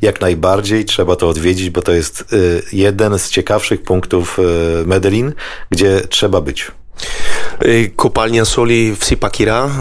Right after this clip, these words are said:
Speaker 2: pod Bogotą też było jednym z punktów, y, naszego przejazdu. Właśnie chodziło o to, aby, aby poznać różne części Kolumbii.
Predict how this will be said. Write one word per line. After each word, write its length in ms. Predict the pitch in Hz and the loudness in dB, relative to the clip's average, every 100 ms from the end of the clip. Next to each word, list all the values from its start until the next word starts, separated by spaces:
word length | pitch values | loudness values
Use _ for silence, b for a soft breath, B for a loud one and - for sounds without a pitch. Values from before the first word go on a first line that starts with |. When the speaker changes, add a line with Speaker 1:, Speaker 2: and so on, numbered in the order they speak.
| 123 | 0
Speaker 2:
pod 140 | - | 0
Bogotą 500 | 104 107 107 - 123 | 2 2 0 0 0
też 220 | 113 101 - | 0 0 0
było 220 | 107 107 | 2 2
jednym 240 | 104 107 | 0 0
z 60 | 104 | -2
punktów, 520 | - 107 113 107 - 107 104 | -4 -2 0 -2 0 0 0
y, 40 | 107 | 0
naszego 360 | 104 98 107 | 0 0 0
przejazdu. 520 | 110 - 107 104 113 123 | 0 0 2 2 2 0
Właśnie 220 | - - B B B | 0 -4 B B B
chodziło 340 | B 127 151 | B 0 2
o 40 | 180 | 2
to, 120 | 170 | 2
aby, 180 | 156 151 B B B B - | 2 0 B B B B -4
aby 440 | 123 123 120 117 - | 0 2 4 2 0
poznać 600 | 156 165 151 139 - - - | -2 2 0 0 -2 -4 -2
różne 440 | 120 156 147 135 | 0 0 2 0
części 420 | 117 113 110 - 117 | 2 0 0 0 0
Kolumbii. 640 | - 110 104 104 127 | 0 0 0 0 -2